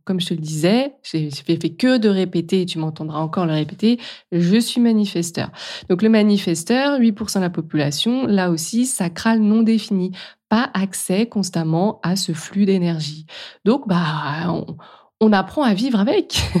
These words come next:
<laughs> Et ça n'empêche pas plein de choses. Notamment, le manifesteur, il est connu pour son côté action. C'est le type par excellence qui est beaucoup dans l'action. Et d'ailleurs, un des signes qui montrerait qu'un manifesteur n'est pas bien dans sa vie, c'est, c'est la procrastination.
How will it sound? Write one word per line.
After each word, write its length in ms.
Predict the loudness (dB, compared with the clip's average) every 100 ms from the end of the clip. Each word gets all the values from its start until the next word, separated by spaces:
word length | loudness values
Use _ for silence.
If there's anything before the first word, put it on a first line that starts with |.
| 2 0
<laughs> 380 | 0 -12 -10 -4
Et 80 | -2
ça 160 | 0
n'empêche 340 | 0 0 -2 -2
pas 160 | -4
plein 240 | -4 -2 0
de 60 |
choses. 260 | 0 -2 0
Notamment, 400 | -2 0 0 2
le 60 |
manifesteur, 580 | 2 2 -2 -4 -4 -4 0
il 160 | 0
est 80 | 0
connu 480 | -2 2 4 4 2 -4 -20 _
pour 160 | -2 -2
son 180 | -2 -2
côté 460 | -2 0 -2 -2 -2
action. 480 | -2 -2 -4 -4 -6 -18 _ -12
C'est 420 | -2 2 2 0 -2
le 340 | 2 4 2
type 320 | 0 -6 -4
par 160 | -2 -2
excellence 640 | -2 -4 -2 0 0 -4
qui 160 | -4 -4
est 140 | -4 -10 _ 0
beaucoup 420 | 0 0 0 0
dans 180 | 2 2
l'action. 440 | 2 -2 -4 -8 -2
Et 100 | -2
d'ailleurs, 580 | 0 0 2 0 -2 -8 -20 -20 -12 2
un 140 | 2
des 160 | 4 2
signes 500 | 0 0 2 2 0
qui 160 | -2
montrerait 640 | -2 0 -2 -2 0 0 0
qu'un 260 | -2 -2
manifesteur 720 | 0 0 -2 -4 -6 -2 -2 0
n'est 160 | -2
pas 180 | -2 -4
bien 240 | -2 -2 -2
dans 140 | -2
sa 200 | -4 -4
vie, 120 | -4
c'est, 240 | -2 -4 -6
c'est 160 | -6
la 100 | -6
procrastination. 880 | -6 -6 -6 -6 -4 -2 -2 -2 -6